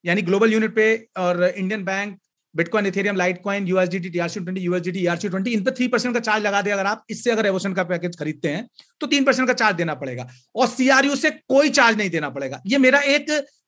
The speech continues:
ये, ये मेरी एक सोच है। अगर इस तरह से कंपनी कर दे, ठीक है, इस तरह से कंपनी कर दे, तो क्या होगा? उसके परिणाम क्या होंगे?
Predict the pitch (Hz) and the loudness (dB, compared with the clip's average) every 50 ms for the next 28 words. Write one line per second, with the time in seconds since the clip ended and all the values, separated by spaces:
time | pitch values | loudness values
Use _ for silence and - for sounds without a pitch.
0 | _ - 185 233 285 262 220 262 269 254 269 302 320 302 - - 247 254 269 262 | _ -2 0 0 0 2 2 2 4 4 4 2 0 -2 0 4 4 6 6 4
1 | 262 170 139 117 - - _ - - 214 277 285 285 285 - - 311 285 277 233 | 2 0 -6 -8 -10 -16 _ -4 0 0 2 2 0 -2 -2 0 2 2 2 2
2 | 277 - 240 226 226 226 226 208 165 147 139 113 - - _ _ _ _ _ _ | 0 0 -2 0 0 0 0 -2 -2 -4 -4 -10 -12 -14 _ _ _ _ _ _
3 | _ _ _ _ - 208 190 269 320 381 - _ _ _ _ _ _ _ _ - | _ _ _ _ -8 -6 -4 -4 -4 -4 -8 _ _ _ _ _ _ _ _ -10
4 | 269 226 - 285 269 - 277 - 233 214 220 233 196 185 - - 139 123 127 - | -6 -2 0 0 0 0 -2 -2 0 0 2 2 2 2 0 0 -2 -4 -6 -14
5 | _ _ - 240 - - - 190 185 170 131 117 107 101 104 - - _ - 190 | _ _ -12 -12 -10 -6 -4 -2 -2 -2 -2 -4 -8 -10 -14 -16 -16 _ -10 -8
6 | 175 - 254 214 - 208 170 165 160 160 185 190 175 170 143 123 117 110 98 95 | -6 -4 -4 -4 -2 -2 -2 0 0 0 0 0 0 -2 -4 -4 -6 -10 -12 -16
7 | - | -20